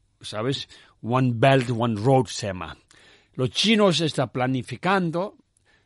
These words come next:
hacer vía tren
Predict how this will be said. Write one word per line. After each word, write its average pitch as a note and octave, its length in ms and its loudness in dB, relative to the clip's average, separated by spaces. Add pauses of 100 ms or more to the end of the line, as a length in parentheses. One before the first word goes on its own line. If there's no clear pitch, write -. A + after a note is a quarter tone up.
(100)
hacer E3 760 4 (1500)
vía C#3+ 560 2
tren B2+ 460 0